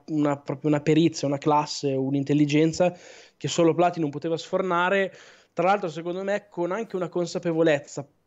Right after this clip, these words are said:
che non avevo ritrovato in altri giochi, nel senso che, ed è incredibile se si considera che è, mm, il debutto assoluto di, eh, Taro, mi pare che si chiami il director,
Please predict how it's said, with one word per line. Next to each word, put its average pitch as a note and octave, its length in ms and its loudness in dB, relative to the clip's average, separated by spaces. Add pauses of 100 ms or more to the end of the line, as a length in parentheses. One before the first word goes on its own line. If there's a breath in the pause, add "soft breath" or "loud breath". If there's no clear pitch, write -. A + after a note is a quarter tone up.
(240)
che - 180 -8
non D3+ 140 -2
avevo D#3 280 2
ritrovato D3+ 440 0
in D3+ 60 0
altri D3 200 -4
giochi, D3+ 320 2
nel D3 180 2
senso E3 320 0
che, B2+ 440 -6
ed B2 160 -6
è - 20 4
incredibile C3+ 560 4
se - 80 -8
si - 140 -8
considera C3 440 2
che C3 320 2
è, B2 600 2
mm, G#2+ 260 -6
il C#3+ 160 4
debutto C#3+ 460 4
assoluto C#3 500 2
di, B2 400 0
eh, A#2 300 -4
Taro, B2 320 2
mi A#2+ 80 -4
pare B2 220 -4
che A#2+ 40 -12
si B2 100 -12
chiami A#2 300 -6
il A#2 100 -4
director, B2+ 640 2